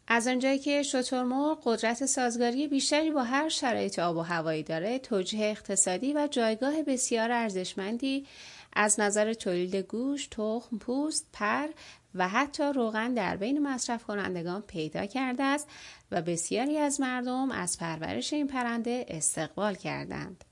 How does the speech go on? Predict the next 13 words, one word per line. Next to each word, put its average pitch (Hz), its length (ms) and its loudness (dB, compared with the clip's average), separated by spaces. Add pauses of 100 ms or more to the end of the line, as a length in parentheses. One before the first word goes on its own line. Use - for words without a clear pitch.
(840)
روش‌های 277 480 8
متداولی 294 680 4
که 330 140 0
در 277 220 6
بین 294 260 2
پرورش 226 600 0
دهندگان 196 600 0
برای 269 300 2
پرورش 233 560 -2
از 277 160 0
شترمرغ 180 640 -6
وجود 170 320 -4
داره، 196 440 0